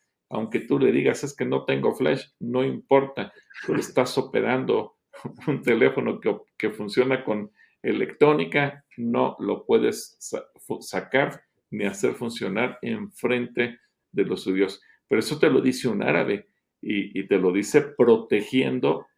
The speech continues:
para quien trabaja él. Es interesante porque esa convivencia es bonita cuando la ves entre ellos y te das <laughs> cuenta que muchas veces el problema es más en la parte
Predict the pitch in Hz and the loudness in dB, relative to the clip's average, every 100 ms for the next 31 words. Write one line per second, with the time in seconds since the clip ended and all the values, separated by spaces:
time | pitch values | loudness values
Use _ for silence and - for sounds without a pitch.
0 | _ - 87 85 - 104 90 - 92 92 | _ -4 -4 -6 -8 -8 -6 -4 -4 -2
1 | 101 - 90 95 107 101 _ _ _ - | -4 -6 -4 -2 -2 -4 _ _ _ -4
2 | 123 170 180 135 107 - 165 202 131 143 | -2 -2 2 2 2 0 -2 0 -2 -2
3 | 127 123 - 151 113 110 107 113 123 - | -4 -4 -2 -2 -2 -4 -2 -2 -2 -2
4 | 143 - - _ _ _ 123 117 120 117 | -4 -4 -12 _ _ _ -2 0 0 0
5 | 135 135 139 127 - _ _ - 101 95 | 0 0 -2 -2 -10 _ _ -6 -2 0
6 | 95 101 113 135 135 120 113 120 127 - | 2 2 0 -2 0 2 2 0 -2 -10
7 | _ _ _ - - 110 117 - 117 - | _ _ _ -8 -2 0 0 -4 -6 -8
8 | - 120 - 110 113 117 117 120 117 123 | -4 -4 -2 -6 -4 -2 0 2 0 -2
9 | - 98 - 98 104 120 117 113 113 - | -6 -6 -2 -2 0 0 -2 0 -2 -2
10 | 101 98 - 113 120 - 110 | -4 -6 0 0 2 0 0